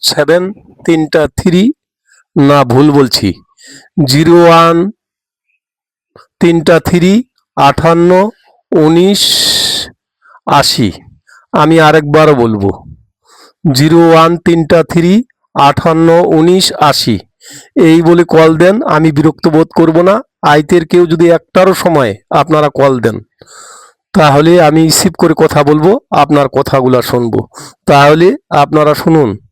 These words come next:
আদি বা অতিশাস্ত্র, কোকশাস্ত্রের কথাগুলা আমি বলতে আসি। এটা শ্লোক নাম্বার হলো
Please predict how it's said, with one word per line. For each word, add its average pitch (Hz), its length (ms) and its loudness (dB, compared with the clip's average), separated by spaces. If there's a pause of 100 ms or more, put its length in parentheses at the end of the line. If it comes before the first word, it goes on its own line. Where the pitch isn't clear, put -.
(340)
আদি 147 420 0
বা 165 320 2 (380)
অতিশাস্ত্র, 170 800 -2 (140)
কোকশাস্ত্রের 170 800 -2 (1200)
কথাগুলা 156 580 2
আমি 160 180 2
বলতে 147 340 0
আসি। 190 380 0 (420)
এটা 160 280 2
শ্লোক 165 380 -2
নাম্বার 151 420 2
হলো 170 320 2